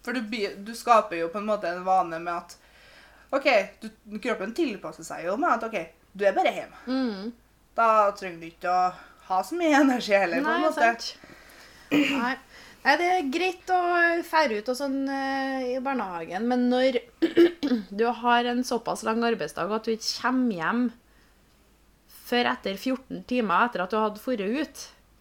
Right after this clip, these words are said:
Speaker 1: Ja, sånn som du, når du fer rett ifra barnehagen og ned på
Speaker 2: Ja.
Speaker 1: studio, ja.
Speaker 2: Ja, den kjenner jeg altså.
Speaker 1: Ja, det skjønner jeg.
Speaker 2: Men,
Speaker 1: Du
Speaker 2: eh,
Speaker 1: spiser jo middag klokka ti på kvelden.
Speaker 2: Ja.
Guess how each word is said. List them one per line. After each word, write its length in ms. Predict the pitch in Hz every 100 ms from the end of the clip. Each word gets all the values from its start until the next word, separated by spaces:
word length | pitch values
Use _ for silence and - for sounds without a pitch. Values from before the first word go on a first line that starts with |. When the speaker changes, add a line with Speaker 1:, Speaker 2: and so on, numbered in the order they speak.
| - - -
Speaker 1:
Ja, 200 | - 208
sånn 160 | 202 202
som 140 | 185 185
du, 120 | 185
når 200 | 185 202
du 80 | 190 180
fer 320 | 180 180 175
rett 180 | 170 -
ifra 200 | 180 170
barnehagen 420 | 180 170 139 139
og 100 | 156
ned 200 | 165 160
på 140 | - 165 160
Speaker 2:
Ja. 100 | 165
Speaker 1:
studio, 380 | 185 175 139 127
ja. 180 | 170 202 -
Speaker 2:
Ja, 400 | 220 220 220 - - - - -
den 460 | 202 190 247 247
kjenner 280 | 233 240 208
jeg 80 | 139
altså. 380 | 180 170 - - -
Speaker 1:
Ja, 200 | 131 127 - _ 180 165 175 -
det 400 | 185 180 185 180
skjønner 440 | - - 202 170
jeg. 160 | - - - - _ _ _ _ _ _ -
Speaker 2:
Men, 240 | 190 202
Speaker 1:
Du 60 | 196
Speaker 2:
eh, 180 | 196 185
Speaker 1:
spiser 240 | 185 185
jo 80 | 170
middag 420 | 175 160 156 -
klokka 220 | 180 151 -
ti 220 | - 165 - - _ -
på 100 | 185
kvelden. 220 | 170 - _ _
Speaker 2:
Ja. 140 | 180